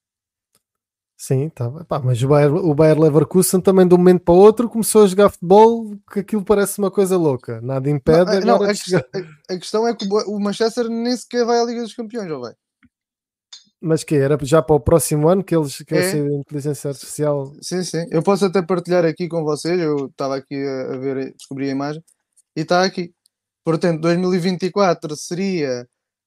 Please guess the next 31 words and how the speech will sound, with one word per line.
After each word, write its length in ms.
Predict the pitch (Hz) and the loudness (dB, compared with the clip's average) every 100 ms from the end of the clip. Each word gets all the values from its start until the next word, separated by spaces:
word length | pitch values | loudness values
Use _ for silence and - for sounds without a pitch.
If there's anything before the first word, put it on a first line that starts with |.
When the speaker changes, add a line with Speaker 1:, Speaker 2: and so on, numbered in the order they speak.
| - | -12
Speaker 2:
o 100 | 151 | -4
Barcelona, 600 | 165 160 - 208 240 240 | -4 -4 -4 -2 -2 -4
depois 200 | 202 170 | -6 -6
o 20 | |
United, 580 | 170 170 226 254 254 247 | -4 -2 -4 -4 -8 -8
Bayern, 540 | 185 170 180 220 247 208 | -2 -2 0 -2 -4 -6
Liverpool, 580 | 175 160 156 214 240 | -8 -8 -10 -10 -10
City, 480 | 220 - 233 254 233 | -10 -10 -10 -8 -12
City, 560 | 202 - 233 - 247 254 _ _ _ _ _ - | -10 -10 -10 -8 -10 -10 _ _ _ _ _ -6
e 260 | 240 254 | 0 0
aqui 200 | 214 - | 0 -4
em 80 | 233 | -4
dois 160 | 214 196 | -4 -2
mil 180 | 247 254 | -2 -4
e 120 | 185 _ | -6 _
trinta 360 | 233 285 294 202 | -6 -6 -6 -8
e 80 | |
cinco 400 | 170 - 240 254 | -10 -8 -8 -8
o 20 | 254 | -10
Sporting. 540 | - 165 202 202 170 | -10 -4 -2 0 -2
Speaker 1:
Dois 20 | |
mil 60 | 156 | -8
e 20 | |
trinta 160 | 135 160 | -8 -10
e 20 | |
cinco. 360 | - 143 139 _ _ _ _ _ _ - | -10 -12 -12 _ _ _ _ _ _ -8
Speaker 2:
E 100 | 175 | -2
vejam 380 | 185 233 233 220 | 2 4 4 2
Speaker 1:
Bem, 200 | 220 180 | 0 0
Speaker 2:
bem 80 | 156 | -8
que 380 | 196 220 254 | -8 -6 -8